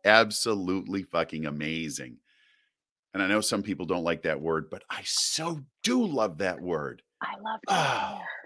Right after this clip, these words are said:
Speaker 2: word. Swearing
Speaker 1: Ah.
Speaker 2: feels good sometimes,
Speaker 1: It
Speaker 2: you know, because,
Speaker 1: does.
Speaker 2: <laughs> because here's the thing. Here's the thing. I mean, it's just, just a funny story
Speaker 1: Yeah.
Speaker 2: off,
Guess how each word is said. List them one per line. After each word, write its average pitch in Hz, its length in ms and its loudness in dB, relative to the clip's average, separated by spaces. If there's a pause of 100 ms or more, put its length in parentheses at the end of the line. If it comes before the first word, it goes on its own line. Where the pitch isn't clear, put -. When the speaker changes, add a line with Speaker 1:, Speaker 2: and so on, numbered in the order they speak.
(220)
Speaker 2:
word. - 80 -16
Swearing 185 500 2
Speaker 1:
Ah. - 120 -6
Speaker 2:
feels 170 360 10
good 151 280 6
sometimes, 127 760 0 (140)
Speaker 1:
It 95 140 6
Speaker 2:
you 139 60 8
know, 147 160 12
because, 165 280 10
Speaker 1:
does. 80 680 4
Speaker 2:
<laughs> 185 120 10
because 196 260 10 (140)
here's - 260 10
the 208 160 8
thing. 160 340 12 (360)
Here's 196 180 12
the 208 140 10
thing. 165 260 12
I 151 40 8
mean, 156 120 12
it's 170 100 8
just, 185 160 8 (120)
just - 160 -2
a 170 40 6
funny 170 280 8
story 151 340 12
Speaker 1:
Yeah. 143 120 12
Speaker 2:
off, 156 100 4